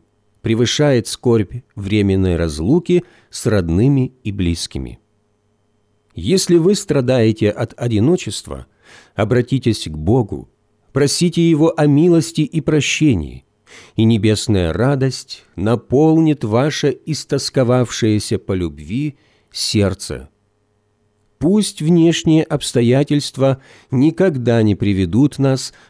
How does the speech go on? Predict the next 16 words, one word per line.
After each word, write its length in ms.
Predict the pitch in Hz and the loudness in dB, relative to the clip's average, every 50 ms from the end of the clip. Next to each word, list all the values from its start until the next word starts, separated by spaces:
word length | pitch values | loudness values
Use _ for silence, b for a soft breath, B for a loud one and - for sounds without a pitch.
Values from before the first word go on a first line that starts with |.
| b | b
к 60 | - 139 | -4 0
разрыву 560 | 123 123 113 104 117 117 135 147 123 117 117 | 0 2 2 2 2 2 2 2 4 4 4
отношений 840 | 104 101 - 101 90 85 - - - 147 156 160 170 180 180 170 b b b b b | 2 2 2 0 -2 -2 -2 -2 0 2 2 4 4 4 2 0 b b b b b
с 220 | b - - - 120 | b -12 -8 -4 0
милующим 960 | 104 107 139 196 202 190 185 180 175 170 160 - - - - 151 143 135 113 | 2 4 4 4 4 4 2 2 0 0 -2 -4 -6 -4 -4 -2 0 0 0
нас 280 | 98 101 110 - - - | 0 -2 -2 -4 -8 -8
Творцом. 800 | - 98 101 101 - - - - 104 90 87 78 67 55 - _ _ _ _ _ _ _ _ _ _ _ _ _ _ _ _ _ _ _ | -4 -2 -2 -2 -2 -6 -4 0 0 0 0 -2 -4 -10 -18 _ _ _ _ _ _ _ _ _ _ _ _ _ _ _ _ _ _ _
Иисус 760 | 87 98 104 107 98 - - 147 165 180 - - - - - _ _ _ _ _ | -6 -4 -2 -2 -4 -2 0 0 0 0 -2 -4 -10 -16 -18 _ _ _ _ _
испытал 580 | - 131 127 - - 127 117 - - 131 127 117 | -4 -4 -4 -2 -2 -2 -2 0 0 0 2 2
одиночество, 880 | 110 101 95 92 107 135 147 - - 101 - - - - 69 60 60 - _ _ _ _ _ B B B B B B B | 2 2 2 2 2 2 0 -2 -4 -8 -10 -10 -10 -12 -12 -12 -14 -16 _ _ _ _ _ B B B B B B B
чтобы 380 | - - - - 127 123 123 | -12 -4 -2 0 0 0 0
привести 640 | 120 123 117 113 107 110 101 - - - 143 156 160 | 0 0 0 2 2 0 0 -2 -6 -2 0 2 4
нас 340 | 143 139 135 - - - | 4 2 2 0 -4 -10
к 100 | - - 101 | -10 -6 -4
радостному 760 | 92 120 131 135 120 104 95 - - - 85 78 76 71 67 | -2 0 0 0 0 -2 -4 -6 -8 -8 -8 -6 -6 -6 -8
общению 800 | 64 - - - - - 127 147 156 156 156 147 147 147 143 | -8 -8 -10 -10 -4 0 2 2 4 4 4 4 4 2 2